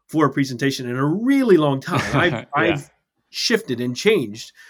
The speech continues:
Speaker 1: Um, but, you know, if I can move around, I get more passionate, probably, I'm sure, more animated. I don't know that you can be more animated than I am on this camera 'cause I'm always
Speaker 2: <laughs>
Speaker 1: already, but, but I get that way. And I think that carries over 'cause that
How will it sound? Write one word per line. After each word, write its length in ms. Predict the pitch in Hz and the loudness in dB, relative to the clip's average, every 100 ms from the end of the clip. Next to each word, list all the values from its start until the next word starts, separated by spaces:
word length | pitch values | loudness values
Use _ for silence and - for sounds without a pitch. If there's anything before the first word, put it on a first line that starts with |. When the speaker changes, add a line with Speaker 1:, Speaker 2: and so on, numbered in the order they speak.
| - - | -18 -8
Speaker 1:
Um, 320 | 127 120 151 | -6 -6 -10
but, 280 | 151 175 170 | 0 0 0
you 60 | 180 | -2
know, 220 | 156 139 | -2 -4
if 240 | 110 143 | -8 -2
I 340 | 147 143 147 147 147 - _ _ _ - | -2 0 -4 -12 -20 -20 _ _ _ -10
can 160 | 180 | -4
move 420 | 151 147 226 285 196 | 0 4 4 4 2
around, 720 | 160 160 185 120 92 104 110 _ _ _ _ _ _ _ _ _ _ - | 2 2 0 -2 -10 -18 -20 _ _ _ _ _ _ _ _ _ _ -2
I 140 | 151 | -2
get 300 | 160 156 - | 0 -2 -2
more 300 | 151 147 165 | -4 -2 -2
passionate, 580 | 147 120 117 120 113 - | -2 -6 -6 -10 -12 -6
probably, 480 | 135 139 143 131 117 | -4 -4 -4 -6 -6
I'm 100 | 117 | -8
sure, 340 | - 117 101 - _ | -10 -10 -12 -16 _
more 260 | 131 156 160 | -4 0 0
animated. 600 | 143 151 120 104 107 - _ | 0 -2 -4 -6 -14 -18 _
I 60 | 120 | -6
don't 120 | 139 | -4
know 80 | 131 | -6
that 100 | 120 | -6
you 80 | 120 | -8
can 100 | 120 | -8
be 100 | 123 | -6
more 180 | 123 | -6
animated 340 | 120 117 117 110 | -8 -8 -8 -10
than 100 | 110 | -10
I 60 | |
am 140 | 117 117 | -10 -10
on 80 | 113 | -12
this 120 | 107 | -14
camera 280 | - 127 107 | -12 -12 -12
'cause 120 | - | -14
I'm 140 | 117 | -4
always 180 | - - | -2 0
Speaker 2:
<laughs> 380 | 143 - 139 - | -2 0 -2 -2
Speaker 1:
already, 220 | 190 139 - | -4 -6 -8
but, 200 | 135 - - - - | -12 -12 -20 -14 -2
but 80 | |
I 100 | 160 | 0
get 240 | 156 208 220 | 0 -2 -2
that 200 | 156 135 | -4 -2
way. 160 | 135 131 | -2 0
And 80 | |
I 80 | 139 | -2
think 260 | 147 175 147 | -2 -4 -2
that 260 | 170 214 | -2 -2
carries 280 | - 180 156 | -2 0 2
over 200 | 175 135 | 2 0
'cause 260 | 127 139 135 | -4 -8 -2
that 200 | 180 | -2